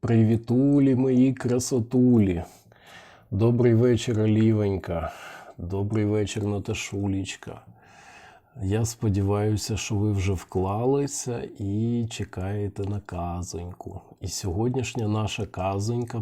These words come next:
про жар-птицю та вовка. Дуже цікаво. І так, казонька. Було у одного царя три сини.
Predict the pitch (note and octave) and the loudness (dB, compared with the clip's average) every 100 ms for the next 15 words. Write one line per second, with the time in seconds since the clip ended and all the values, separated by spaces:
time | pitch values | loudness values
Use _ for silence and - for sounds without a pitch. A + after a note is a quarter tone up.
0 | A2 G#2+ G2 G#2 F#2+ - G2+ D#3 E3+ C#3 | -4 -2 0 0 -2 -4 0 0 0 -4
1 | C3 G#2+ B2+ F#2 E2+ E2+ D#2 - - C#2 | -6 -4 -4 -4 -4 -4 -8 -10 -10 -10
2 | - _ _ _ _ _ - - - - | -12 _ _ _ _ _ -20 -20 -20 -20
3 | _ F#2 G2+ G#2 F#2 E2 - D#2 - A#1 | _ 0 2 4 2 -2 -6 -8 -6 -8
4 | - - - _ _ - _ - E2 - | -10 -14 -20 _ _ -20 _ -14 -12 -8
5 | F#2+ G#2+ - F2 D#2 D#2 D2+ D#2 - - | -8 -8 -8 -6 -4 -6 -8 -10 -14 -18
6 | _ _ _ - - - - - - - | _ _ _ -20 -20 -18 -18 -18 -18 -20
7 | - - _ A2+ A#2 C#3+ D3+ A2+ G#2 A2+ | -20 -20 _ 6 10 12 12 10 10 6
8 | G2+ - - G2+ A2+ F3+ F3 A2 C3 D3 | 4 2 0 2 4 2 2 4 4 4
9 | - A2+ G2 D2+ | 4 6 4 0